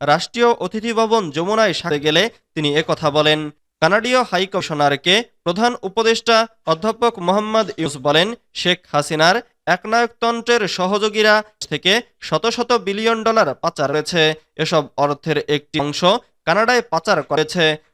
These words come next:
যার মধ্যে টরন্টোর কুখ্যাত বেগমপাড়ায়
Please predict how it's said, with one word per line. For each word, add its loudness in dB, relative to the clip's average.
যার 2
মধ্যে 0
টরন্টোর 2
কুখ্যাত 0
বেগমপাড়ায় 2